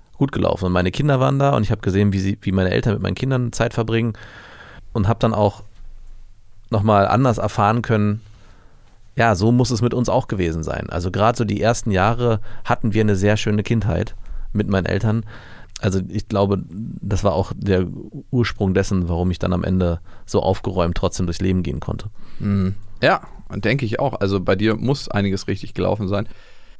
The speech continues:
Speaker 2: Und zurück zu Sandra, wovon wir unser ganzes Leben lang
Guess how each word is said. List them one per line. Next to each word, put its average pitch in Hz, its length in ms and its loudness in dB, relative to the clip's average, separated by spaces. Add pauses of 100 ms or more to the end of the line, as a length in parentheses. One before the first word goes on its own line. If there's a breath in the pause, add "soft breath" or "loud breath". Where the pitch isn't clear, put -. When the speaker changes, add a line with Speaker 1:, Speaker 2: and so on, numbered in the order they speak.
Speaker 2:
Und 127 160 0
zurück 120 240 -2
zu 107 100 -4
Sandra, 120 460 2 (480)
wovon 120 640 -2
wir 117 260 4
unser 117 220 2
ganzes 139 380 0
Leben 135 240 0
lang 113 280 2